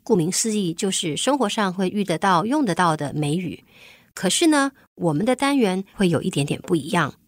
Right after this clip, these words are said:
我们除了介绍实用美语之外呢，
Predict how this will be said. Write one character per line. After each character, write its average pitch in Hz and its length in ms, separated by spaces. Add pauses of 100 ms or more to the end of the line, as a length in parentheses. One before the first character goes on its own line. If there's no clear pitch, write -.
(560)
我 190 100
们 220 160
除 226 220
了 226 100
介 226 160
绍 208 220
实 165 180
用 202 160
美 170 160
语 170 40
之 196 180
外 240 220
呢， 185 220